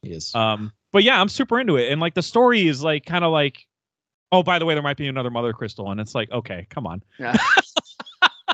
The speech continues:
Speaker 2: But I don't
Speaker 3: Come
Speaker 2: care.
Speaker 3: on.
Speaker 2: It's whatever. I like,
Speaker 1: What?
Speaker 2: I like the logic behind the reason that they gave as to why there might be another Mother Crystal. Um,
Speaker 1: Okay.
Speaker 2: it was interesting. Um, to, in the lore, it was interesting. Um, but, uh,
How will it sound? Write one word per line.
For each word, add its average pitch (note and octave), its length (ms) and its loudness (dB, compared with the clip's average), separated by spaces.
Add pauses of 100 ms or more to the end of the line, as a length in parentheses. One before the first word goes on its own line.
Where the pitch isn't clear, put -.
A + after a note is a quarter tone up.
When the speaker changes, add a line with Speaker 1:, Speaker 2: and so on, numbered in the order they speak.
(460)
Speaker 2:
But A#3+ 140 2
I E4 120 2
don't A3 120 -2
Speaker 3:
Come D3 220 2
Speaker 2:
care. D3 160 -6
Speaker 3:
on. - 180 -16
Speaker 2:
It's - 80 -14
whatever. C#3+ 520 -4
I E3+ 320 2
like, F#4 100 4
Speaker 1:
What? G4 260 -2
Speaker 2:
I G#3+ 100 -10
like C#4 140 -12
the F#3 140 -20
logic E3+ 340 -2
behind D#3 520 -8 (220)
the D3 160 -14
reason E3+ 320 -10
that A#2 120 -10
they G#2 120 -10
gave G2+ 360 -14
as G2 140 -14
to - 100 -16
why G#2 160 -8
there G2 100 -10
might G2+ 180 -10
be G2+ 120 -12
another F#2+ 280 -8
Mother G#2+ 240 -6
Crystal. G2+ 440 -14 (440)
Um, G2+ 180 -2
Speaker 1:
Okay. G#2 120 -2
Speaker 2:
it - 20 -2
was A2+ 140 -2
interesting. G2+ 600 -6 (460)
Um, G#2 520 0 (140)
to, - 160 -6
in D#3+ 140 0
the A#2 80 -2
lore, A2 380 0
it G2 80 -6
was F#2+ 140 -14
interesting. - 640 -14
Um, G2+ 340 -2
but, G#2+ 240 -4
uh, A2 80 0